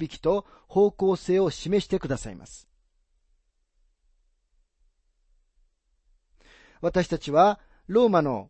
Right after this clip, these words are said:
専任隊長がどのようにパウロを逮捕し、牢に入れて鞭打とうとしたかを見てきました。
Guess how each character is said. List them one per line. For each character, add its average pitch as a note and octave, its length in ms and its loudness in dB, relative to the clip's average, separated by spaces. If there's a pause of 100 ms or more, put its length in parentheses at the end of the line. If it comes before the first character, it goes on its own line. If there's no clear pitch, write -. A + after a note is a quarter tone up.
(120)
専 G#3 260 0
任 G#3 180 -2
隊 F3 220 2
長 D3 220 -2
が D#3 180 4
ど D3 240 -2
の B3 160 0
よ B3+ 140 2
う F#3 80 2
に C#3+ 140 -2
パ G3+ 200 4
ウ F3+ 120 4
ロ D3 160 4
を C3+ 60 -2
逮 F3 240 2
捕 A#2+ 140 -8
し、 - 320 -14 (520)
牢 G#3+ 220 2
に F3 120 0
入 D3+ 80 2
れ D3 100 4
て E3 240 4
鞭 D3+ 400 -4
打 G#3+ 140 -4
と G3 160 4
う F3+ 80 0
と F3 160 -2
し - 100 -10
た D#3+ 140 0
か E3+ 200 2
を B2+ 140 -2
見 E3 140 -6
て D3 140 -2
き - 120 -12
ま A2 80 -10
し - 80 -18
た。 - 160 -20